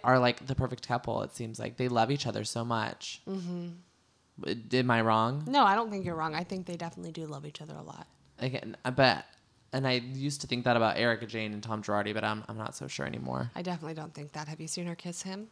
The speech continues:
Speaker 1: Yeah.
Speaker 2: She looks like God.
Speaker 1: She's like
Speaker 2: Wh-, what is, what does Bethany say? "When you marry rich, you, um, you pay for every dollar."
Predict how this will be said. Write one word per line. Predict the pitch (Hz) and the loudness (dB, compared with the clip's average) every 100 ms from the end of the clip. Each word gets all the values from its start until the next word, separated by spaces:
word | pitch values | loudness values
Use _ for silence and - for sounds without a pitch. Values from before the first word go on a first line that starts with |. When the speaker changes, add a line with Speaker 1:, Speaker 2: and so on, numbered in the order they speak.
| 143 | -4
Speaker 1:
Yeah. | 120 113 117 117 - - - | 2 4 4 0 -6 -16 -10
Speaker 2:
She | - 180 | -4 -2
looks | 175 - | -4 -4
like | 165 156 | -6 -6
God. | - 151 147 147 151 _ _ _ _ - - - _ _ _ - | -10 -10 -10 -12 -16 _ _ _ _ -20 -20 -20 _ _ _ -14
Speaker 1:
She's | - - | -10 -4
like | 196 | -2
Speaker 2:
Wh-, | 196 202 | -2 0
what | 226 | 0
is, | 226 208 | 0 -6
what | 233 254 262 | -10 -10 -10
does | 254 | -12
Bethany | 262 262 262 262 | -14 -12 -12 -14
say? | 262 269 254 254 262 _ _ _ _ _ | -12 -12 -10 -10 -12 _ _ _ _ _
"When | 220 226 | 0 2
you | 220 | 4
marry | 214 214 220 | 4 4 4
rich, | 208 196 - - - | 4 2 0 -6 -4
you, | 196 190 185 | 0 2 2
um, | 180 175 175 180 175 _ _ _ - - - | 2 2 0 -2 -6 _ _ _ -20 -20 -8
you | 180 | -6
pay | - 185 | 0 0
for | 196 | 0
every | 190 185 | 0 0
dollar." | 180 175 190 208 | 0 0 0 -4